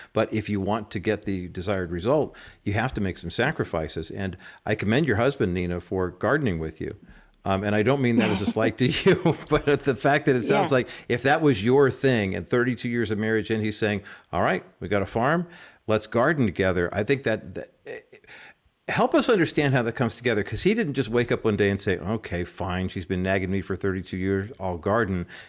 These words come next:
Speaker 1: It sounds like something su-, supernatural happened in your marriage that led him to that conclusion. Can you help us pinpoint what that is?
Speaker 2: Yeah. So it's a super small thing, Roger, that's gonna sound super boring, but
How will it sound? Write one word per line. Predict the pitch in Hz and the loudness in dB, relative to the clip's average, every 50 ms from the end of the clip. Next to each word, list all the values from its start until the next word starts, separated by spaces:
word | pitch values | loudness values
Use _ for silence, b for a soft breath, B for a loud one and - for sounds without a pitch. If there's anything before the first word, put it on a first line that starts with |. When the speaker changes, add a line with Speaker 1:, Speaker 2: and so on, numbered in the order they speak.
| B | B
Speaker 1:
It | - 104 | -8 -4
sounds | - 180 202 214 - | 0 0 2 2 2
like | 135 - | 0 0
something | - - 170 190 - 208 180 143 123 104 90 - - - - _ _ _ - | 0 0 0 2 2 2 2 2 0 -2 -6 -10 -14 -18 -20 _ _ _ -10
su-, | - - - 185 185 185 | -10 -2 0 0 0 0
supernatural | - - 208 214 - 160 127 113 113 113 - - 107 90 | 0 0 0 2 2 2 2 2 2 0 0 0 -2 0
happened | 90 107 104 104 - 104 95 | 0 0 -2 -2 -2 -2 -2
in | 101 101 92 | 0 0 0
your | 90 87 | 0 0
marriage | 87 90 92 95 92 92 90 - | 0 0 2 2 0 0 -2 -4
that | - 76 - | -6 -6 -4
led | 95 92 90 85 | -4 -4 -2 -2
him | 98 92 | -4 -4
to | 82 85 | -4 -4
that | 80 80 80 - | -6 -6 -8 -8
conclusion. | - 82 80 - - 85 82 82 - - - | -10 -12 -10 -8 -6 -6 -6 -6 -8 -12 -10
Can | - 107 98 98 | -6 -4 -4 -4
you | 87 B B B B B B B | -4 B B B B B B B
help | - - 143 139 - | -6 -4 -2 0 0
us | 135 - | 0 0
pinpoint | - - 127 131 123 - 127 123 117 | 0 0 0 0 0 0 0 0 0
what | 120 113 - | 0 0 0
that | 113 113 - | 0 2 4
is? | 285 311 | 4 4
Speaker 2:
Yeah. | 320 320 285 226 180 156 - - - - - _ _ _ _ _ - _ _ _ _ _ - - - | 6 6 6 4 2 0 -2 -6 -14 -20 -20 _ _ _ _ _ -20 _ _ _ _ _ -16 0 4
So | 302 294 285 | 6 6 8
it's | 277 269 254 | 6 6 6
a | 240 226 233 - | 4 4 4 2
super | - 294 285 - 294 277 262 - - | 0 0 2 2 2 0 0 0 -2
small | 226 214 202 196 202 190 185 190 190 - | 0 2 2 4 4 2 2 0 -2 -2
thing, | - 190 185 180 175 160 | 0 0 2 2 2 0
Roger, | 147 156 160 143 135 147 156 147 | 0 0 0 0 2 2 2 4
that's | 147 143 143 143 | 4 2 0 0
gonna | - 175 170 160 - - | 0 0 0 0 0 0
sound | - 156 143 143 139 - | 0 2 2 0 0 -4
super | - 196 - - | -4 0 2 2
boring, | 151 131 143 147 147 147 147 131 | 2 2 2 2 4 2 2 2
but | 117 139 127 - | 0 0 -2 -2